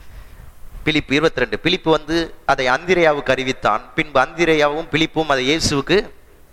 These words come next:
அறிவித்தார்கள். இவனுங்க ரெண்டு பேரும் பேசிக்கிறானுங்க, "என்ன சொ-, சொல்லாமா?" <laughs> கூட்டு போலாமா? அஹ், இல்ல வம்பா போயிட போகுது, இயேசு நம்மளை ஏதாவது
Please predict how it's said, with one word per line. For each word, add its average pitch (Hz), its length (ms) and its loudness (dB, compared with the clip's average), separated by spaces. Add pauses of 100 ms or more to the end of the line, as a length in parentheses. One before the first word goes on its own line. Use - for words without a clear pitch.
(140)
அறிவித்தார்கள். 127 520 -2 (280)
இவனுங்க 185 200 2
ரெண்டு 185 200 2
பேரும் 185 160 4
பேசிக்கிறானுங்க, 127 520 0 (400)
"என்ன 135 220 2
சொ-, - 460 -4
சொல்லாமா?" 131 560 2 (560)
<laughs> - 180 2 (460)
கூட்டு 180 240 -2
போலாமா? 123 640 2 (580)
அஹ், 180 300 2
இல்ல 160 260 2
வம்பா 170 180 4
போயிட 147 320 0
போகுது, 135 280 0
இயேசு 151 260 4
நம்மளை 147 180 -4
ஏதாவது 139 220 0